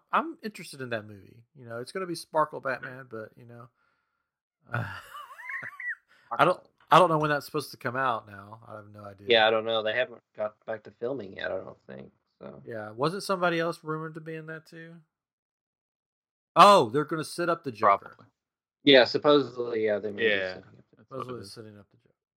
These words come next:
Speaker 1: King Tut. <laughs> Oh, Isaac, I
Speaker 2: King
Speaker 1: remember,
Speaker 2: Tut.
Speaker 1: I remember King
Speaker 2: <laughs>
Speaker 1: Tut. <laughs> Yes.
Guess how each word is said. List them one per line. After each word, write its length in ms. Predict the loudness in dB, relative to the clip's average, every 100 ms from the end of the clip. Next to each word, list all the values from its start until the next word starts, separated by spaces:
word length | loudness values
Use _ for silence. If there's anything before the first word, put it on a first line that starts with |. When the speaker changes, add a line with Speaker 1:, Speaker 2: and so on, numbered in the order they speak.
| _
Speaker 1:
King 240 | -4 -4
Tut. 340 | 0 6 6 6
<laughs> 20 |
Oh, 200 | 4 4 4 -8 -2
Isaac, 320 | 0 0 -6 -8
I 80 | 6
Speaker 2:
King 140 | 8 8
Speaker 1:
remember, 160 | 8 8 6 2
Speaker 2:
Tut. 100 | 6
Speaker 1:
I 100 | 8
remember 300 | 8 6 6
King 220 | 6 4
Speaker 2:
<laughs> 40 |
Speaker 1:
Tut. 340 | 8 8 8 0 -18 4
<laughs> 160 | 4 4 -8 -12
Yes. 500 | -8 -2 -2 -4 -16